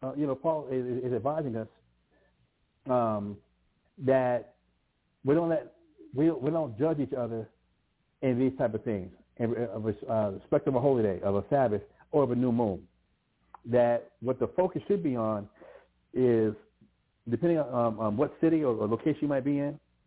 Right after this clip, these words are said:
are you rehearsing the righteous acts? That's, that's what should be the, the main focus, as opposed to, well, how come they don't do the new moon on the same day we do the new moon?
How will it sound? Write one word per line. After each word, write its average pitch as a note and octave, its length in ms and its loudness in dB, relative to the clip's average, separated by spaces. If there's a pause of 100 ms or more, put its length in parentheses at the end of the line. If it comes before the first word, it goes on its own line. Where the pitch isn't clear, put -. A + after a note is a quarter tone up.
(280)
are C#3 120 4
you D3+ 160 0
rehearsing C#3+ 460 -4
the B2+ 60 -4
righteous A#2 360 -4
acts? G#2 260 -10 (1000)
That's, E3 300 2
that's D#3+ 240 0
what B2 240 -8
should C#3 100 -10
be B2 120 -4 (100)
the, G#2+ 100 -4
the G#2+ 100 -6
main B2 260 -6
focus, C3 300 -2 (100)
as A2 140 -4
opposed C#3+ 440 -4
to, G#2 240 0 (340)
well, G2 100 -8
how D3 100 4
come C3+ 240 -2
they C3+ 140 2
don't C3+ 220 -2
do A#2 480 0
the A2+ 60 -4
new A#2 140 -2
moon A2+ 280 0
on G#2 80 -4
the G2+ 120 -6
same A#2+ 160 -4
day A2 100 0
we A2 120 0
do G2+ 120 -2
the F#2 100 -4
new F#2 160 -6
moon? F2 200 -8